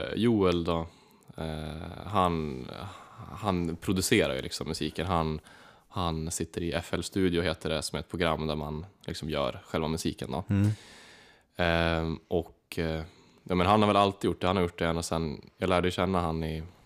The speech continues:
Speaker 1: i, när vi började gymnasiet i ettan.
Speaker 2: Ja.
Speaker 1: Och redan då höll han på, men då var det mycket housemusik.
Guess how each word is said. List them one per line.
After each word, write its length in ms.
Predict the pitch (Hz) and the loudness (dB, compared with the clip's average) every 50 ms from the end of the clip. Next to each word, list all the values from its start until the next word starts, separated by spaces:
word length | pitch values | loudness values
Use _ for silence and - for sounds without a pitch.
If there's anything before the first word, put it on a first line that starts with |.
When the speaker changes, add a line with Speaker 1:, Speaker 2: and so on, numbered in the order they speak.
| - - - - - | -20 -20 -20 -12 -6
Speaker 1:
i, 320 | - 85 85 82 76 73 - | -2 0 0 0 -2 -2 -4
när 120 | 87 85 | -4 -2
vi 60 | 85 | 0
började 200 | 82 85 82 85 82 | 0 2 2 2 2
gymnasiet 720 | 87 101 101 90 82 - - - 85 - - - - - 113 110 - | 2 4 2 2 2 0 -4 -6 -6 -8 -10 -14 -16 -16 -14 -12 -10
i 140 | 87 85 - | -8 -8 -6
ettan. 460 | 73 - - _ - 85 82 85 90 - - - - - | -8 -10 -8 _ -6 -6 -6 -6 -10 -14 -16 -20 -14 -8
Speaker 2:
Ja. 200 | - 101 98 104 101 - - | -4 -2 -2 -2 -4 -4 0
Speaker 1:
Och 80 | - | 2
redan 200 | 87 87 87 90 | 4 6 6 6
då 200 | 90 107 92 85 | 6 6 6 6
höll 160 | 82 90 82 82 | 4 4 2 2
han 120 | 82 82 | 2 0
på, 280 | - 107 92 82 80 80 | 0 0 0 2 2 2
men 140 | 85 85 | 0 0
då 140 | 85 90 85 | 0 2 2
var 120 | 85 80 80 | 2 2 2
det 60 | 82 | 0
mycket 280 | 82 80 - - 82 | -2 -2 -4 -4 -2
housemusik. 840 | 92 85 82 82 - - - 90 - - - - - - - - - | 0 0 0 0 -2 -4 -4 -4 -4 -4 -6 -6 -8 -12 -18 -20 -20